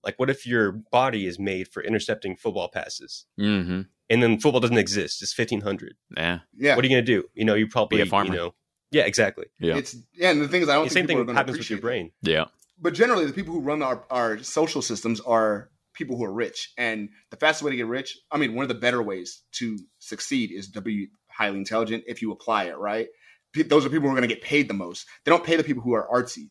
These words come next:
Speaker 3: They don't pay the people who are even, uh, at the gym all the time. No one goes to the gym and like, "Yo, you three fifteen on that bench press?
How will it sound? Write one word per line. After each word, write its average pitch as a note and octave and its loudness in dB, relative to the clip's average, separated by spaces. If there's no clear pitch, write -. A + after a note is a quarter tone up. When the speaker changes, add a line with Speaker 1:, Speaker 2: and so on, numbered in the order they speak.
Speaker 3:
They A#2+ -4
don't B2+ 0
pay C3+ -4
the C3 -4
people B2 -6
who A#2+ -4
are C3 4
even, C3 -2
uh, A#2+ 0
at C#3+ -2
the B2+ -12
gym D3+ 2
all C3+ 2
the G2 -14
time. G#2+ -10
No C#3 2
one A#3+ 4
goes A3 6
to - -10
the E3 -6
gym D3+ -2
and D3 0
like, A2 -2
"Yo, A#2 -2
you F3+ -4
three G3 0
fifteen A3 0
on A#3 4
that A#3 0
bench B3 2
press? F#4 -6